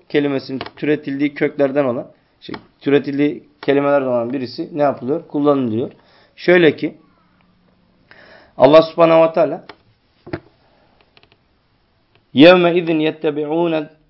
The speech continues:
da'iye la ivace. Yani o gün kendisinden sapma imkanı olmayan çağrıcıya, bu çağrıcı şey, hani, e,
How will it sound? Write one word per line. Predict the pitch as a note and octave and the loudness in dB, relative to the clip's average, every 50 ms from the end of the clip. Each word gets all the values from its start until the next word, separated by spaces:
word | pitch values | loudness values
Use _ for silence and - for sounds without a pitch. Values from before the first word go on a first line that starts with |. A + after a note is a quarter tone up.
| _ - | _ -16
da'iye | A#2+ A#2 C3+ D3+ D#3 D#3+ D3+ C#3+ D3+ C#3+ C3+ C3 C3 | -4 2 4 4 4 4 4 0 -2 -2 -4 -4 -2
la | C3+ C#3 C3+ C3 C3 - - _ _ _ _ | 0 0 0 0 0 -4 -12 _ _ _ _
ivace. | E3 F#3 F#3 E3 D3 C3 G#2 A2+ G#2 F#2 F2+ - _ _ _ _ _ _ _ _ _ _ _ _ _ _ - | -6 -4 -2 0 -2 -2 -4 -6 -10 -10 -12 -18 _ _ _ _ _ _ _ _ _ _ _ _ _ _ -12
Yani | A2+ A#2 A2+ - | -12 -12 -2 4
o | E3+ G3 G3 E3 | 4 6 6 6
gün | F3 F#3 G3+ G#3+ G#3+ G3+ - - | 4 2 2 0 -4 -8 -14 -4
kendisinden | - D#3 D#3+ E3 E3+ E3 D3+ - E3+ E3+ D#3+ D3 C#3+ | 2 4 4 4 4 0 -6 -6 -4 -2 -2 -2 -2
sapma | C3 - - - D#3 D3+ E3+ E3+ F3 E3+ | -4 -6 0 0 0 0 0 -4 -6 -4
imkanı | D#3+ D3 C3+ C#3 - C3+ B2+ B2+ B2 A#2+ | -4 -4 -4 -2 -2 -2 -2 -2 -4 -4
olmayan | - D3 D#3+ E3+ E3+ D#3 C#3+ C3+ B2 A#2 A2 A2 | 0 2 2 2 2 -2 -2 -4 -4 -4 -4 -6
çağrıcıya, | G#2+ - - - C#3+ C#3+ C#3+ C#3 C#3+ B2+ A#2 A#2+ A#2 A#2 B2 D3 - _ - | -10 -12 -4 0 2 2 2 0 -2 -6 -6 -4 -4 -4 -4 -6 -12 _ -10
bu | D3 D3 D3 | -10 -8 -8
çağrıcı | - - D3+ D3+ D3+ D3 C#3+ C#3+ D#3 | -2 2 4 4 4 4 0 -6 -12
şey, | D3 - C#3+ A#2 A2 G2+ - _ _ | -10 -8 -8 -8 -10 -12 -16 _ _
hani, | A#2 G#2+ G#2 G#2 G#2+ - _ _ _ _ _ _ _ _ _ _ _ _ _ - | -12 -10 -10 -10 -12 -16 _ _ _ _ _ _ _ _ _ _ _ _ _ -10
e, | - F2+ | -10 -10